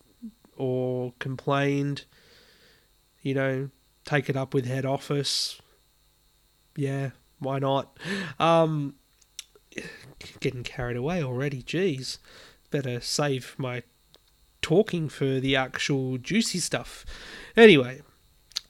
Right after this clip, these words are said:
Austrian Grand Prix over the weekend. It was another weekend. It was another rout by Max Verstappen, you've got to say. And again, use all the superlatives you want in the world to describe him. He was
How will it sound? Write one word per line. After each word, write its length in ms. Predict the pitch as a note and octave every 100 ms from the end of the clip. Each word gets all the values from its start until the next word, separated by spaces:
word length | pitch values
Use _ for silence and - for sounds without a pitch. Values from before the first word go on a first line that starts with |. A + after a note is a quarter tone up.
| _ -
Austrian 440 | G3+ - G3 D#3+
Grand 240 | D3+ C#3+
Prix 260 | C3 C#3+ C3
over 160 | B2+ A#2+
the 80 |
weekend. 460 | B2 B2 B2 C3 B2
It 20 |
was 140 | A#2+ B2
another 600 | C3+ D#3 C#3+ C#3+ C3+ B2+
weekend. 520 | C3+ B2+ - C3+ B2+
It 40 | B2
was 160 | A#2+
another 640 | B2 B2 B2+ B2 B2 A#2+ A#2+ - - - - -
rout 500 | C#3 B2+ A#2 - - -
by 460 | C#3 B2+ B2 A#2+ A#2+ -
Max 340 | C#3+ A2+ - -
Verstappen, 500 | - C3+ B2 - B2+
you've 160 | -
got 140 | - B2
to 80 |
say. 560 | B2 - B2+ B2 B2+ -
And 580 | C3+ C3 C3 C#3+ C3 C3+ - _ - _ -
again, 600 | D#3+ D3 D3+ D3 C#3 C#3 - - - -
use 280 | - D#3+ D3+
all 100 | D3
the 100 | C#3
superlatives 720 | - C3 C#3+ C3 C3 B2+ B2
you 120 | B2
want 200 | B2 B2+
in 80 | B2
the 80 | B2
world 600 | A#2+ A#2+ B2 B2+ B2 A#2+
to 120 | -
describe 640 | B2+ A#2+ - B2+ B2 A#2+
him. 160 | B2 B2
He 240 | A#2+ C3
was 240 | B2 B2+